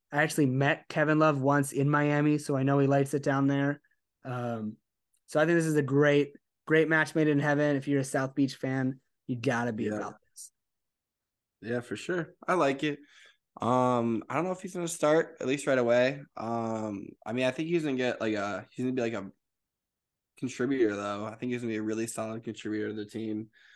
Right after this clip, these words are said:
Speaker 2: I mean, you can afford to start him 'cause your defense is already good enough to, like,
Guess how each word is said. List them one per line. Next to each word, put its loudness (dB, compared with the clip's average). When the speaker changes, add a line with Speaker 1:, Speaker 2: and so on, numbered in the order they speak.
Speaker 2:
I 0
mean, 4
you 4
can 4
afford 2
to -2
start -2
him 0
'cause -12
your -8
defense -4
is -6
already 0
good -6
enough -2
to, -6
like, -4